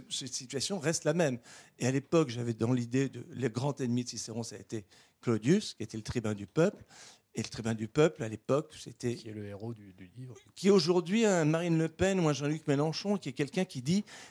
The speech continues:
Speaker 1: C'est bien joli la liberté, mais la liberté, pourquoi faire si on n'a pas d'argent, si on n'a pas d'emploi ? »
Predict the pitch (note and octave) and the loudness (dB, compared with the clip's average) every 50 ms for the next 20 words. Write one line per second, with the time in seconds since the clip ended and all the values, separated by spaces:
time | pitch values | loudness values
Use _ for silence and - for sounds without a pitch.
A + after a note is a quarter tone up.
0 | _ - - - - - - - E3 C3 C#3 F3+ G3 F#3+ D3+ D#3 E3 D#3 F3+ E3+ | _ -18 -18 -10 -4 0 2 2 2 4 6 6 6 6 6 4 2 2 2 2
1 | D3 B2+ B2+ C3 B2 B2+ C3 - - - A#3 A#3+ G#3+ E3 D#3 C#3+ D#3 D#3 D#3 D3 | 2 2 2 2 2 0 0 0 0 2 4 6 6 6 4 2 0 0 -2 -2
2 | D3+ - G#3 - - - - F3+ D3+ - - - A3 B3 G#3+ - - G3 E3+ D3+ | -2 -2 0 0 0 0 2 0 -2 0 -2 -2 -2 -2 -2 -4 -4 -4 -4 -4
3 | C#3+ - E3+ D#3 C#3 C#3 C#3+ C#3+ C#3+ G3 G#3+ A#3 A3 - F3 D3 C3+ - F3+ D#3 | -4 -2 -2 -2 -2 -2 -2 -4 -4 -2 -4 -4 -4 -4 -2 -2 -2 0 0 0
4 | C#3 C#3 C#3 - - F3 F#3 F#3+ G#3+ A3+ | 0 -2 -2 -2 0 2 2 2 2 0